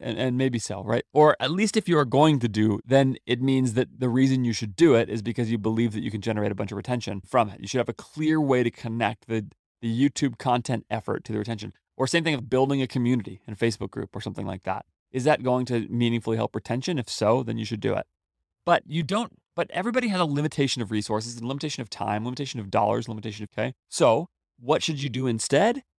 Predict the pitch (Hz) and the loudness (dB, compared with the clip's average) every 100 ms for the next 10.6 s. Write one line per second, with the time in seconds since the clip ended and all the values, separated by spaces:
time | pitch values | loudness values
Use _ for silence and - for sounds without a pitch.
0 | _ - 131 139 - 123 120 113 - 117 | _ -4 0 2 2 2 2 0 -4 -4
1 | - 127 170 - 113 120 117 107 113 123 | -2 0 0 -2 -6 -6 -6 -4 0 0
2 | 117 - 104 101 123 - _ _ _ _ | 0 -2 -4 -4 -6 -10 _ _ _ _
3 | - 151 160 185 214 208 208 170 127 123 | -4 2 2 2 -2 -2 -2 -4 0 2
4 | 127 127 120 107 107 123 - - - - | 2 0 -4 -2 0 0 -2 -6 -8 -4
5 | 113 117 _ - - 104 104 113 113 _ | -4 -4 _ -10 -4 -2 -4 -6 -10 _
6 | _ _ 123 127 147 170 160 165 - 147 | _ _ -4 2 4 2 0 -4 -2 -4
7 | 123 110 113 110 - 113 _ - 120 117 | -4 -8 -6 -8 -8 -10 _ -2 2 2
8 | 135 139 - - 123 110 - 104 - 113 | 0 -6 -10 2 2 4 2 -2 -2 -2
9 | 107 107 110 120 113 117 - 107 107 107 | -2 0 0 0 -2 -8 -4 -4 -4 -4
10 | 101 104 - 101 - | -6 -8 -6 -6 -6